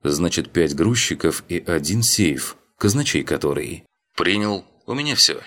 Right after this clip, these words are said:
Тогда часиком к трем подтягивайся в третий формовочный зал. Будем ждать». «Окей, до встречи». Распрощавшись, я свернул все окна внутренних интерфейсов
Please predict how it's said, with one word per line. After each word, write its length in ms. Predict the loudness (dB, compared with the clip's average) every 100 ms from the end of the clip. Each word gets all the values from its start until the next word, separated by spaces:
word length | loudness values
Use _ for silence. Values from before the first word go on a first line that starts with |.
| -20 _ -4
Тогда 280 | -2 0 0
часиком 400 | 2 0 -2 -4
к 60 |
трем 260 | -2 -2 0
подтягивайся 720 | -2 0 -2 0 0 0 -2
в 60 | -2
третий 360 | -2 0 0
формовочный 680 | 2 0 0 0 0 0 0
зал. 400 | 0 -2 -4 -10 _ -10
Будем 300 | -6 -2 0
ждать». 400 | 0 0 -2 -4 _ _ _
«Окей, 480 | -2 0 0 0 -4 _
до 180 | -2 0
встречи». 500 | 0 -2 -4 -6 -10 -18 _ _ _ _
Распрощавшись, 1040 | 0 0 2 2 4 4 4 2 2 0 2
я 140 | 2
свернул 400 | 2 2 2 2
все 220 | 2 4
окна 280 | 4 4 2
внутренних 600 | 2 2 2 2 2 0
интерфейсов 760 | -2 -2 0 0 2 2 0